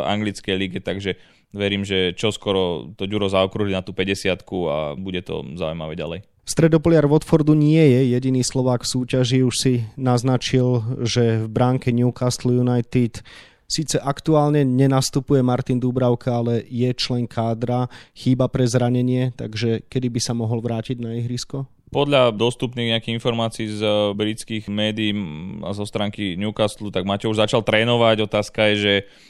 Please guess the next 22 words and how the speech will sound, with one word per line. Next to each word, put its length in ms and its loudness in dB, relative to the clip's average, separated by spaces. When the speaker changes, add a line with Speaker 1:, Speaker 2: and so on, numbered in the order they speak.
Speaker 1:
či 160 -8
už 180 -2
je 80 0
to 320 0
plná 320 4
tréningová 560 2
záťaž, 800 2
alebo 560 2
nie. 720 2
Podľa 400 -4
toho, 160 -4
čo 80 -10
som 160 -6
si 160 -6
najnovšie 400 -4
pozrel, 240 -2
tak 160 -4
ešte 160 -6
nebude 320 0
k 160 -2
dispozícii 560 -4
na 240 -2